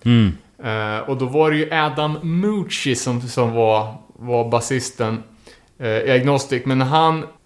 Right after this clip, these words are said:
Speaker 2: jag vet fan, han gick väl över och började spela med Murphys då i alla fall. Eh, och då hörde Roger Todd, eh, spela den här, vad, eh, eh,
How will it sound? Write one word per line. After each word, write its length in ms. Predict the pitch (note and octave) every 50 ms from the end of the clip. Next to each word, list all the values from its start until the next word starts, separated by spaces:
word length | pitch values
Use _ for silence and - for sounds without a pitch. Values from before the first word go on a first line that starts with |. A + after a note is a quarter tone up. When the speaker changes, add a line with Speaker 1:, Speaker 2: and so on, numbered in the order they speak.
| _ -
Speaker 2:
jag 120 | - E3 E3+
vet 100 | F3 E3+
fan, 140 | F3+ D#3+
han 120 | C#3+ F3+ F#3+
gick 240 | G#3+ G#3 G#3 - G3+
väl 100 | G3 -
över 280 | F#3 G#3 G3+ G3 E3 D3+
och 60 | C#3+
började 180 | C#3 C#3 C3+ -
spela 160 | - C#3+ C3
med 120 | B2 B2+
Murphys 540 | C3 C3+ D3 D#3 D#3 D3+ D3+ - C3 A#2+ -
då 160 | - A#2+ A#2 A2
i 20 |
alla 140 | F#2+ F2 -
fall. 260 | - - - - - - - _ _ - - - - - - - -
Eh, 240 | B2+ A2+ A2 A2 A2
och 260 | - - C#3+ A#2+ - -
då 120 | D3 D3
hörde 460 | C#3 D3 D#3 C#3+ C3+ C3+ C3+ D#3+ D3+
Roger 760 | D3+ C#3 D3 D3 C#3 B2+ A#2 A2+ A2+ A#2 A#2 A2+ A2 A2 A2+ - - _ _ _ _ _
Todd, 500 | - - D3+ C#3+ B2+ B2 A#2+ A2+ A#2 A#2 A#2 - - - - _ _ _ -
eh, 240 | A#2 A2 G#2 G#2+
spela 480 | G#2+ - - - D#3 C#3+ C3 B2 B2 A#2+
den 80 | A#2 A2
här, 180 | A2 G#2+ G#2+
vad, 120 | G#2+ A2+ A2+
eh, 640 | A2+ - - - - - - - - - - B2+
eh, 260 | B2 A#2 A2+ A2+ A2